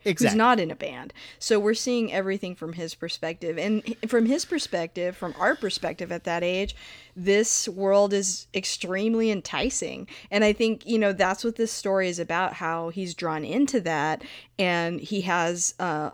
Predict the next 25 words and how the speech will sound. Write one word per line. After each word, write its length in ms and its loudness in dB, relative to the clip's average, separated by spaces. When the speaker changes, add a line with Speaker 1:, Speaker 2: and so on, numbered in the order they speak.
Speaker 2:
a 80 -2
story 440 2
arc 280 0
where 100 -4
he 160 -6
grows 800 -2
and 160 -4
he 280 -2
views 580 -2
the 220 0
entire 540 2
scene 360 -2
differently 460 -2
by 160 -2
the 100 -4
time 240 -6
he 120 -8
leaves, 460 -6
because 400 -8
he's 420 -8
growing 400 2
up 320 0
and 180 -2
he's 360 -4
realizing 800 -2